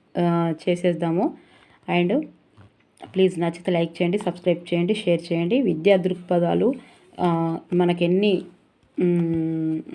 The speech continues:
నా వల్ల ఎన్ని అయితే అన్ని వీడియోస్ చేస్తానండి తప్పకుండా. ప్లీజ్ వీడియోని మాత్రం స్కిప్ చేయకుండా చూడండి, సబ్స్క్రైబ్ చేయండి. And హాస్టల్ వెల్ఫేర్‌లో కూడా కొన్ని యూనిట్స్ ఉన్నాయి కాబట్టి ఫస్ట్ అవి కూడా చేద్దాము.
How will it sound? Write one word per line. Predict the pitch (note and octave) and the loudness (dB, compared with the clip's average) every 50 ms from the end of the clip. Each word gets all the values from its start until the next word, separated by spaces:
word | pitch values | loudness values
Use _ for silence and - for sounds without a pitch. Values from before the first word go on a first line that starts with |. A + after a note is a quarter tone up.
| - - _ _ _ _ _ _ F#3 | -18 -20 _ _ _ _ _ _ 2
నా | F#3+ F#3+ F#3 F#3 | 4 6 6 6
వల్ల | F3+ F3+ F#3 G3 | 6 6 4 4
ఎన్ని | F#3+ F#3 F3 F#3 F#3+ G3 | 4 4 4 6 4 4
అయితే | F3+ F3+ - G3+ | 2 2 0 -2
అన్ని | - - F3+ F3+ F#3+ F#3 | 0 2 4 4 6 4
వీడియోస్ | F3 E3+ F3 F#3+ F#3 - - | 4 4 2 0 0 0 -2
చేస్తానండి | F3 E3 - - F3 E3+ D#3+ E3 E3+ G#3 A#3 | -2 -2 -2 -4 -4 -4 -2 -2 -2 -2 -2
తప్పకుండా. | A#3 E3+ E3+ - E3 - E3 D#3+ F3+ G#3 | -2 -4 -4 -4 -6 -4 -4 -4 -4 -4
ప్లీజ్ | G#3 - F#3 G3+ G3 F#3+ - - - - - - - - - - | -2 0 2 2 2 2 -2 -8 -14 -16 -20 -20 -20 -20 -4 2
వీడియోని | F3 F#3 F3+ F#3+ F#3 F#3 | 4 4 6 6 6 6
మాత్రం | F3+ E3+ E3+ F3+ G3+ A3+ C4+ C#4+ B3+ | 4 4 2 -2 0 4 4 4 4
స్కిప్ | C4 - - - - F3 F3 - - - | 2 -4 -8 -4 -2 -2 -2 -4 -2 0
చేయకుండా | G3 F3 F3 F3+ F3 F3+ G#3 G#3 - | 2 2 2 2 0 0 0 0 0
చూడండి, | F3+ E3+ E3+ E3+ F3+ G#3+ D#4 - - - - - - _ _ - - | -2 0 0 0 2 2 2 0 -2 -8 -20 -20 -20 _ _ -2 0
సబ్స్క్రైబ్ | - E3+ - - - E3 D#3+ - - - E3 | 0 0 0 -4 -6 -6 -6 -6 -6 -4 -4
చేయండి. | D#3+ D#3 D#3+ G3+ D4 - - - _ _ - - - - - - - - _ _ - - - F#3 | -2 0 2 2 0 0 0 -8 _ _ -20 -20 -20 -20 -20 -20 -20 -20 _ _ -14 -2 2 2
And | F#3 F#3 | 2 4
హాస్టల్ | F3 F#3+ F#3 F#3 - G3+ G3+ | 4 2 2 4 2 4 4
వెల్ఫేర్‌లో | G3+ F#3+ F#3+ - F3+ F3+ F#3 F#3 | 4 2 2 0 2 4 4 4
కూడా | F#3 G3+ G#3 B3+ | 4 2 0 2
కొన్ని | B3 - E3+ E3+ E3 | 0 0 -2 0 2
యూనిట్స్ | F3 F3+ F#3 F#3+ F#3+ F#3 F#3+ - | 4 4 4 4 2 0 -2 -2
ఉన్నాయి | F3+ F3+ F3 F3 | 0 0 0 0
కాబట్టి | E3+ E3+ E3+ F3 F3 F3 C4+ F4+ - - - _ _ _ - - - - - | 0 0 -2 -2 -2 -2 -4 -4 -4 -6 -14 _ _ _ -20 -20 -20 -6 -6
ఫస్ట్ | F#3 F#3+ - - - - G#3 A3+ C#4 - - - - _ _ - - - | -4 -4 -4 -6 -2 0 0 2 2 0 -2 -8 -18 _ _ -16 -8 -4
అవి | F3 F#3 F#3+ | 0 2 2
కూడా | G3 G3 G3 | 2 2 2
చేద్దాము. | G3 G3 F3 D3+ D#3 D#3+ D#3 E3+ G#3+ D#4+ - | 2 2 0 0 0 -4 -2 2 2 2 2